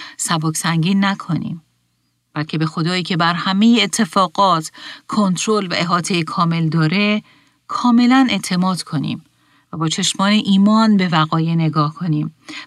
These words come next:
و مطمئن باشیم که او در پس پرده در حال عمل کردنه. و دوستان عزیز، همین شناخت از خدا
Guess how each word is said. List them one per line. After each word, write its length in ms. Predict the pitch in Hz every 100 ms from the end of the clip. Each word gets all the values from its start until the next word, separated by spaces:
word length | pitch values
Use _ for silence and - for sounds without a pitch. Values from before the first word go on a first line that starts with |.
| 202
و 60 |
مطمئن 540 | 202 202 226 220 277 247
باشیم 420 | 185 - 165 190
که 140 | -
او 120 | -
در 220 | 185 190 185
پس 240 | 226 254 277
پرده 760 | - 220 202 185 202 202 220 - _ _ _ 175
در 200 | 156 156
حال 360 | 151 202 196 180
عمل 520 | 180 185 147 143 143
کردنه. 600 | 139 143 131 135 131 151 - _ _ _ _ _ -
و 60 |
دوستان 340 | 160 156 - 175
عزیز، 480 | - 156 156 - -
همین 320 | 196 196 196
شناخت 520 | 196 196 185 185 -
از 260 | 156 165 -
خدا 520 | - 175 185 175 165